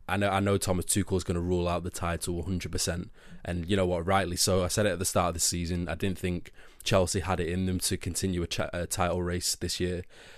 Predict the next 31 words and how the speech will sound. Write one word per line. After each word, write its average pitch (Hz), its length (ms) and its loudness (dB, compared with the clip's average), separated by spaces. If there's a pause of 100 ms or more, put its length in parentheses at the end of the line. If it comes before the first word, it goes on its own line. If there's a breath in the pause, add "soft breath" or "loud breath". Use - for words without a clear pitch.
(160 loud breath)
Um, 87 300 2
and 101 80 4
I 95 60 8
think 107 260 6
the 95 80 4
best - 460 6
hope 104 280 6
for - 140 4
them 92 140 4
this 90 240 2
year 98 240 4
now 90 340 0 (760 loud breath)
is, 95 360 4
you 95 100 2
know, 87 120 2
obviously 92 260 2
try 113 180 4
and 107 100 4
defend 98 380 4
the 90 60 2
Champions 92 480 2
League. 87 220 2
I 90 40 2
think 92 160 -2
they've 90 100 -2
got - 160 0
every 98 280 2
chance 92 340 0
of 80 140 -4
doing 92 300 4
that. 87 180 -2